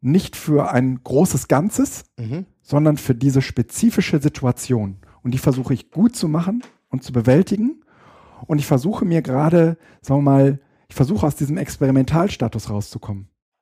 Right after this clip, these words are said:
Speaker 1: Ich will nicht mehr experimentieren. Ich habe so viel experimentiert und ich bin mir relativ sicher,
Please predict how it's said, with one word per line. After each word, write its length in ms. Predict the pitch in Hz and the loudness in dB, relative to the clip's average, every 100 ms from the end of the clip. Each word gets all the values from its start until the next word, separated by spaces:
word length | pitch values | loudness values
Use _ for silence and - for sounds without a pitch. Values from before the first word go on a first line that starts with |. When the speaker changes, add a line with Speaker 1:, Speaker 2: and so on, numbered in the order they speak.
| _ _ _ | _ _ _
Speaker 1:
Ich 180 | - - | -16 0
will 140 | 147 233 | 2 4
nicht 160 | 165 - | 2 -2
mehr 80 | 127 | -6
experimentieren. 800 | - - 107 107 - 110 98 98 _ _ _ | -6 -6 -4 -4 -4 -6 -6 -8 _ _ _
Ich 80 | - | -6
habe 100 | 139 - | -6 -4
so 220 | 160 269 | 0 0
viel 200 | - 202 | 2 0
experimentiert 880 | 196 - 135 127 123 - 160 208 _ _ _ - | 0 -2 0 0 0 0 -4 -4 _ _ _ -12
und 80 | 123 | -4
ich 80 | |
bin 100 | 160 | 0
mir 140 | 156 131 | 2 2
relativ 400 | 165 196 - 123 | 2 0 -2 -2
sicher, 360 | 165 - 196 | -2 0 -2